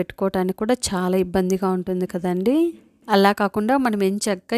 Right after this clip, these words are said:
ఇయర్ రింగ్స్ని అయితే పెట్టేసుకోవచ్చండి. ఈ విధంగా ట్రై చేశారనుకోండి, ఎంత పెద్దగా సాగి ఉన్నా చెవురంధ్రమైనా అస్సలు సాగినట్టు అనిపించదు. ఇక్కడైతే నేను బాక్స్ స్టిక్కర్స్ వస్తాయి కదండి, ఆ స్టిక్కర్స్ని అయితే తీసుకున్నాను.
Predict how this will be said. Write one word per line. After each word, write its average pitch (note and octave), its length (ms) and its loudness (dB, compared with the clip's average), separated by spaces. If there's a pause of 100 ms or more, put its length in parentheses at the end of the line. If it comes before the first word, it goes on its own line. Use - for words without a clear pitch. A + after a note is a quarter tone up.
ఇయర్ F#3+ 180 2
రింగ్స్ని F#3+ 300 2
అయితే F#3 240 -2
పెట్టేసుకోవచ్చండి. F#3 1040 -2 (320)
ఈ - 20 6 (100)
విధంగా A#3+ 380 4
ట్రై G3+ 120 4 (140)
చేశారనుకోండి, F#3+ 760 0 (180)
ఎంత F#3+ 180 -2 (120)
పెద్దగా G3+ 360 2 (100)
సాగి F#3 420 2
ఉన్నా G3+ 160 2 (140)
చెవురంధ్రమైనా F#3 800 2 (220)
అస్సలు G#3+ 360 0
సాగినట్టు F#3 560 0
అనిపించదు. F#3+ 540 0 (760)
ఇక్కడైతే G#3 400 2 (120)
నేను A3 180 2 (220)
బాక్స్ F3+ 300 4 (120)
స్టిక్కర్స్ G3+ 480 -2
వస్తాయి F#3 340 -2
కదండి, F#3+ 320 0 (160)
ఆ F#3 40 0 (100)
స్టిక్కర్స్ని G3 560 -4
అయితే F#3 160 -4 (100)
తీసుకున్నాను. F#3 640 -2